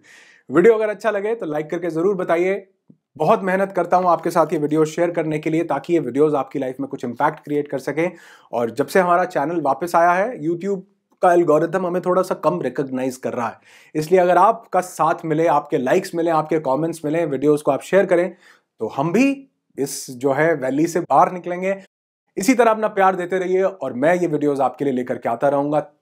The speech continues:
तब तक जब तक आप अपनी ज़िंदगी के खुद के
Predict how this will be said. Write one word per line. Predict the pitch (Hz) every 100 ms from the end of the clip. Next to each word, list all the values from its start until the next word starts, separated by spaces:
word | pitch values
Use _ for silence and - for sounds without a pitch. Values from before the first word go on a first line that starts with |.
| _
तब | 208 208 - -
तक | - - - _ _ _ _ _
जब | 110 156
तक | 156 170 165 - -
आप | 147 156 -
अपनी | - - 190 190
ज़िंदगी | 139 139 127 123
के | 120
खुद | - - 147
के | -